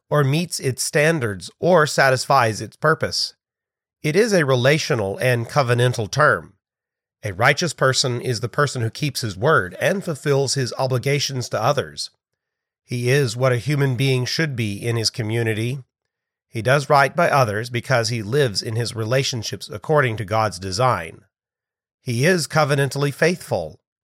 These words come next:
In a fallen world, righteousness means not only doing what is right, but rightwising what is wrong. It means working to put the world to rights. Thus, relational righteousness ultimately means restoring broken people to health,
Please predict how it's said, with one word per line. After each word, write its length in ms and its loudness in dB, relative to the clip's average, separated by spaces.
In 140 2
a 80 4
fallen 380 4
world, 540 2
righteousness 640 -2
means 440 -2
not 300 -2
only 380 2
doing 340 -2
what 160 -2
is 180 -8
right, 320 -4
but 200 0
rightwising 840 2
what 160 0
is 140 -8
wrong. 440 0
It 160 -2
means 300 2
working 440 0
to 100 -2
put 180 -2
the 80 -2
world 460 0
to 100 -10
rights. 580 -2
Thus, 640 2
relational 680 4
righteousness 720 0
ultimately 640 2
means 400 0
restoring 640 0
broken 380 0
people 340 -4
to 140 -2
health, 360 0